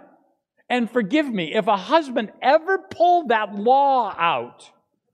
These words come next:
he better never go to sleep within an hour after saying that, right?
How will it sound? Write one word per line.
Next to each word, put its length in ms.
he 140
better 320
never 380
go 180
to 100
sleep 480
within 220
an 160
hour 420
after 320
saying 500
that, 200
right? 280